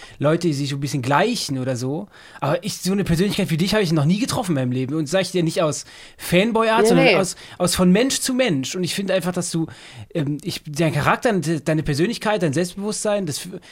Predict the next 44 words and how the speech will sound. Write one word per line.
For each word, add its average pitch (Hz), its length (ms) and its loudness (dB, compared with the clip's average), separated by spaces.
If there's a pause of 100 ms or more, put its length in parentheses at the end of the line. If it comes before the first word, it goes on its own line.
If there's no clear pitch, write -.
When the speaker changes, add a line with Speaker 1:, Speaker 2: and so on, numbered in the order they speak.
(120)
Speaker 2:
Ja, 131 80 -6
ja. 170 260 -6
Speaker 1:
also 165 300 -2
ich - 240 -8
muss 240 200 -2
auch 240 60 2
sagen, 226 320 0 (220)
ich - 80 -4
habe 196 80 -4
dich 180 120 -4
jetzt 247 220 0
nach, 196 140 -4
nach 202 160 -2
der 185 100 -2
fünften 220 380 -4
Folge, 240 580 2 (420)
habe 196 180 0
ich 214 60 -4
dich, - 140 -10
glaub 180 160 4
ich, 170 120 0
versta-, 165 460 2
also 160 220 0 (180)
verstanden, 208 680 0
wie 196 80 -2
man 180 140 4
so 160 80 2
mit 160 160 -2
dir, 156 200 2 (340)
um 175 180 0
dich 160 120 -4
so 175 80 0
richtig 190 280 -2
zu 175 100 0
lesen. 214 600 0 (240)
Du, 156 80 -8
du 160 160 -4
bist 202 120 -2
ja 180 120 2
auch 135 80 -2
ein 151 100 0
sehr 147 140 0
lau-, 147 200 2
laut 165 680 2